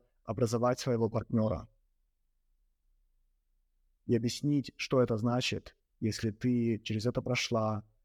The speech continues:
как это на тебе отразилось, как бывает с тобой происходит, что ты думаешь сейчас, как ты пытаешься с этим справиться, и что тебе нужно от него,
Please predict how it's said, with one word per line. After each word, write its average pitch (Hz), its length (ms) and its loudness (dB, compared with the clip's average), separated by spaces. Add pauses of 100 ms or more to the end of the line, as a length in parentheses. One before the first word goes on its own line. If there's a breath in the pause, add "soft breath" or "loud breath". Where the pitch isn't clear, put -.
(100)
как 113 160 -4
это 123 140 2
на 123 80 2
тебе 123 260 2
отразилось, 113 800 0 (1400)
как - 400 0 (320)
бывает 120 600 0
с - 140 -14
тобой 120 240 0
происходит, 110 640 -2
что - 180 -4
ты 117 160 -4
думаешь 131 580 0
сейчас, 107 520 -4
как - 160 -6
ты 110 80 -4
пытаешься 135 480 0
с - 60 -6
этим 113 220 -4
справиться, 104 540 -4
и - 20 -4
что - 140 -8
тебе 117 200 0
нужно 143 380 2
от 107 120 -4
него, 101 320 -4